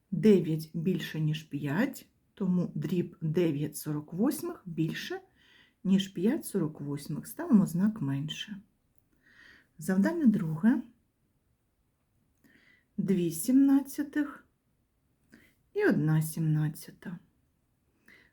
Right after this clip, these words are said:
Знаменники однакові, два більше, ніж один, тому дріб дві сімнадцятих більше, ніж дріб одна сімнадцята. Ставимо знак більше. Завдання третє.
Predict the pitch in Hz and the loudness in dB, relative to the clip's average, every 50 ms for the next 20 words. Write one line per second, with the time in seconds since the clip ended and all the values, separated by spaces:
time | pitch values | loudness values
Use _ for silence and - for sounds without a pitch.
0 | _ _ _ 214 233 294 311 262 220 196 170 170 180 180 180 175 - - 180 175 | _ _ _ 0 2 4 8 8 8 8 8 4 0 -2 -4 -4 -4 -4 -4 -4
1 | 165 165 175 175 156 165 160 160 - 226 240 302 359 359 - _ _ - 202 196 | -2 -2 -4 -4 -4 -6 -6 -4 -4 -4 -2 -2 -4 -8 -12 _ _ -4 -4 -2
2 | 180 175 185 196 175 160 147 - - - 156 165 175 160 156 156 - - 147 147 | 0 2 4 4 4 4 0 -2 -4 -8 -4 -2 -2 -2 -2 -2 -4 -2 -2 -2
3 | 143 143 - - 139 139 151 - 175 220 277 339 - - - - - - - - | -2 -2 -4 -6 -6 -6 -4 2 2 4 4 2 0 -6 -14 -20 -20 -20 -20 -20
4 | _ _ _ 208 190 190 185 180 160 180 180 180 156 139 143 151 165 160 156 - | _ _ _ 0 0 2 2 0 0 2 2 2 0 0 0 0 0 0 0 -2
5 | - 156 156 151 147 151 151 151 156 - - 302 302 302 403 - - 196 175 - | -2 0 0 0 2 0 0 -2 -4 -4 -4 -6 0 0 2 2 2 0 0 0
6 | 170 160 165 196 - - - 320 349 392 - - 196 180 170 156 - - 196 254 | -2 -2 -2 -4 -6 -6 -6 -8 -8 -6 -2 0 0 0 0 -2 -4 -2 0 0
7 | 311 - - - 254 233 190 156 151 147 156 156 - - - 151 151 151 147 151 | 0 -2 -4 -4 -2 0 0 2 0 0 -2 -4 -6 -6 -4 -2 -2 -2 -2 -4
8 | 151 156 - 156 156 - 156 185 196 - _ _ _ - - - - - _ _ | -6 -6 -10 -14 -12 -12 -12 -14 -14 -16 _ _ _ -20 -20 -20 -20 -20 _ _
9 | _ - - - 170 170 175 170 175 180 175 220 262 320 381 - - - - 196 | _ -12 -6 -4 -2 0 0 0 0 2 2 2 4 4 2 -2 -4 -4 -4 -2
10 | - 170 160 165 156 - - - - 180 185 - - - _ _ _ _ _ _ | -2 -2 -2 -4 -6 -8 -10 -10 -10 -10 -12 -12 -14 -18 _ _ _ _ _ _
11 | _ _ _ _ _ _ _ _ _ - - _ _ _ _ _ 175 156 175 196 | _ _ _ _ _ _ _ _ _ -20 -20 _ _ _ _ _ -8 -6 -4 -4
12 | 190 196 226 285 359 392 381 - - 208 180 170 160 160 160 - - 254 277 311 | -2 0 0 -2 -2 -2 -4 -4 -4 -4 -2 -2 -4 -4 -6 -6 -2 0 0 0